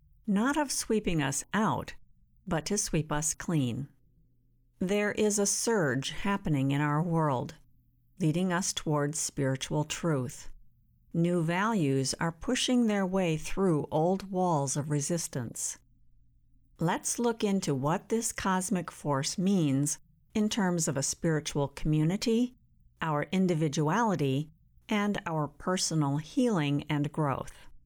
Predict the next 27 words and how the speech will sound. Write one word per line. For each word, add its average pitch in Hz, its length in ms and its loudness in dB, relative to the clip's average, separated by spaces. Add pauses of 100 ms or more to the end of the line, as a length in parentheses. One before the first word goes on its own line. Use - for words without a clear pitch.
(720)
Earth, 196 500 0 (220)
as 175 260 -2
a 160 60 0
planet, 160 720 0 (260)
is 233 220 2
an 208 260 2
entity, 160 720 -2 (300)
and 131 280 0
each - 360 -2
person 202 500 0
who 156 140 0
lives 208 460 0
here 131 420 0 (100)
is 180 160 0
a 202 100 0
cell. 151 600 0 (640)
It's 160 200 -2
much 135 300 -2
the 214 100 -2
same 185 460 0
as 190 160 0
the 202 140 -2
cells 143 600 0
of 185 180 -2
a 226 40 2
human 151 380 2
body. 156 560 0